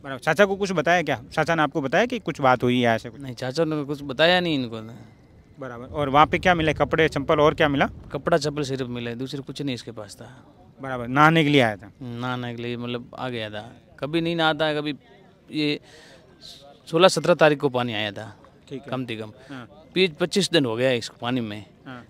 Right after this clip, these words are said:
Speaker 2: कभी नहीं आया था, आज, मतलब,
Speaker 1: कल आ
Speaker 2: दस,
Speaker 1: गया।
Speaker 2: कल आ गया।
Speaker 1: ठीक है। एक बात बताइए, अ, शादीशुदा है या क-, बच्चे हैं या क्या?
Speaker 2: नहीं, बच्चे नहीं हैं उनके।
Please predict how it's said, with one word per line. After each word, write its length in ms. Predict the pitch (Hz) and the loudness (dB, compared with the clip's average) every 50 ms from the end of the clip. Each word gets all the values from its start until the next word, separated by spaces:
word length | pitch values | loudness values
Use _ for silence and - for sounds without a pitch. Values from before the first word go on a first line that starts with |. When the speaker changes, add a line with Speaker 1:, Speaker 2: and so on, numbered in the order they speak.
| _ - | _ -2
Speaker 2:
कभी 240 | 151 165 175 180 175 | 0 0 2 2 2
नहीं 140 | 170 165 | 2 2
आया 220 | 156 147 139 139 135 | 2 4 4 2 2
था, 180 | 131 127 127 | 2 2 2
आज, 100 | 135 135 | 2 0
मतलब, 320 | 110 - 123 127 120 120 - - _ _ _ - - - _ _ - _ _ - _ _ _ _ | -2 -6 -6 -6 -6 -6 -8 -12 _ _ _ -20 -20 -20 _ _ -20 _ _ -20 _ _ _ _
Speaker 1:
कल 140 | - 156 147 | -14 -12 -6
आ 40 | 131 | -4
Speaker 2:
दस, 40 | |
Speaker 1:
गया। 80 | 151 143 | -4 -4
Speaker 2:
कल 280 | 113 - 165 185 175 151 | 0 4 6 8 8 8
आ 80 | 131 | 6
गया। 320 | 127 123 110 101 101 - - - - - - - - - - _ - - - | 6 4 0 -4 -6 -12 -18 -20 -20 -20 -20 -20 -20 -20 -20 _ -20 -20 -16
Speaker 1:
ठीक 180 | - 147 127 - | -16 -14 -14 -14
है। 60 | 123 - _ _ _ _ - 180 | -18 -20 _ _ _ _ -2 -2
एक 100 | 175 156 | 4 6
बात 180 | 170 185 190 | 6 6 6
बताइए, 400 | 170 156 160 156 160 160 156 139 | 4 2 2 2 0 0 -2 -4
अ, 420 | 185 208 175 147 139 139 135 131 127 | -6 -6 -4 -4 -2 -2 -4 -6 -4
शादीशुदा 580 | - - 147 147 170 160 135 160 160 165 165 | 0 0 2 2 2 -2 -2 2 4 4 4
है 240 | 147 151 165 180 190 | 4 4 0 0 0
या 120 | 180 165 | -2 -4
क-, 300 | 156 - 160 147 143 139 135 | -4 -4 -6 -6 -4 -4 -4
बच्चे 280 | 139 135 131 - - 156 | -4 -6 -6 -4 -4 -4
हैं 300 | 135 135 139 139 139 135 | -2 -2 -2 -2 -2 -2
या 80 | 135 | -4
क्या? 220 | 123 - 139 131 123 | -4 -4 -4 -4 -4
Speaker 2:
नहीं, 520 | 120 143 - _ _ _ _ - 143 135 | -4 -8 -14 _ _ _ _ -14 -12 -8
बच्चे 300 | 127 127 127 - 180 175 | -8 -8 -4 0 0 2
नहीं 200 | 170 165 165 156 | 2 4 2 2
हैं 80 | 143 131 | 0 -2
उनके। 300 | 120 117 110 101 107 | -4 -6 -8 -10 -10